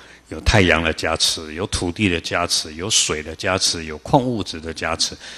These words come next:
所以你的植物就包括这个世界的地水火风。我吃的植物，这有德国人制得到的药，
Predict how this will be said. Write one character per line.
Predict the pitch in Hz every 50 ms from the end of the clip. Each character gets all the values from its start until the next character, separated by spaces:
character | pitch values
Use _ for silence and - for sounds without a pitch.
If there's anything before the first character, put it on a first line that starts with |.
| - - -
所 | - - 139
以 | 147 147 113 78 - - - - - -
你 | - 90 90
的 | 90 104 104
植 | - - - 98
物 | 107 135 147 131
就 | 95 98
包 | 87 - - 92 90
括 | 90 90 82
这 | - -
个 | 87 85
世 | 78 - - - 143 120 95
界 | - - 104 87
的 | 80 78
地 | 71 - - - 98
水 | - - 82 80
火 | 82 - - 76
风。 | 67 - - 87 - _ _ _ - - - - _ _ _ _ - - - - _ _
我 | - 82 -
吃 | - - - - - 180 165
的 | 147 120
植 | - - - 85
物， | 87 104 127 117 - - _ - - - _ _
这 | - - 98 95
有 | 87 80 78
德 | - - 87 107 131
国 | 117 101 98 92
人 | 85 82 87 90
制 | 78 - 98 92
得 | 82 85
到 | 80 87 85 78
的 | 76 78
药， | 80 85 82 78